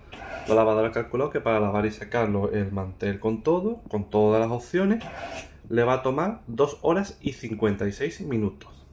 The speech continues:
¿vale? Esto puede bajar en el secado o subir un poquito.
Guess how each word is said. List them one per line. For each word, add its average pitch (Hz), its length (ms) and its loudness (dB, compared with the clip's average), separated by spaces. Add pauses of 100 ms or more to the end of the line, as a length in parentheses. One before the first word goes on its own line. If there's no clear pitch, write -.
(160)
¿vale? 147 320 2 (300)
Esto 127 260 2
puede 101 240 4
bajar 107 220 6
en 113 100 2
el 117 60 0
secado 180 500 -4
o - 80 -4
subir 120 400 -2
un 104 160 -4
poquito. - 420 -12